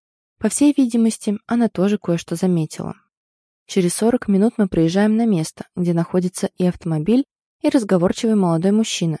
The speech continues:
который с ветерком и под звуки местной музыки довозит нас до отеля,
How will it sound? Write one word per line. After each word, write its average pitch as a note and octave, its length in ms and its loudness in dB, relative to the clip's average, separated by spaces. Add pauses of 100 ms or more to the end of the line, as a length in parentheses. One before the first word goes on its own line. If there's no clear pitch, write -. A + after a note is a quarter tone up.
(140)
который E3+ 280 0
с - 120 -10
ветерком G#3 560 0
и B3 80 -6
под - 200 -2
звуки G#3 280 -4
местной F#3 360 0
музыки G#3+ 460 -4 (360)
довозит A#3+ 400 2
нас G#3+ 160 2
до E3 160 0
отеля, G#3 420 -2